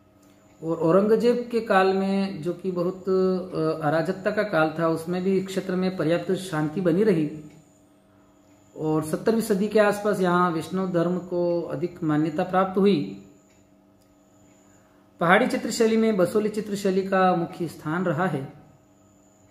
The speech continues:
क्षेत्रफल की दृष्टि से तो बसोली एक छोटा सा राज्य था उस समय, किंतु उसका अपना एक सांस्कृतिक और कलात्मक वैभव था। और बसोली के जो शासक है, वो अपने आप को पांडवों के वंशज मानते हैं,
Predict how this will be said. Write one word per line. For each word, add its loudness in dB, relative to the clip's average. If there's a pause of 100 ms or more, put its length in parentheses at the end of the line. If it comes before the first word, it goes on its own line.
(1200)
क्षेत्रफल 2
की 0
दृष्टि 2
से 4
तो 4
बसोली 0
एक -2
छोटा 0
सा 2
राज्य 4
था 4
उस 0
समय, 0 (500)
किंतु -4
उसका 2
अपना 2
एक -2
सांस्कृतिक -2
और 0
कलात्मक 0
वैभव 0
था। -6 (1600)
और 2
बसोली 2
के 0
जो 0
शासक 0
है, 2
वो 2
अपने 2
आप 2
को 2
पांडवों 0
के -2
वंशज -2
मानते 0
हैं, -4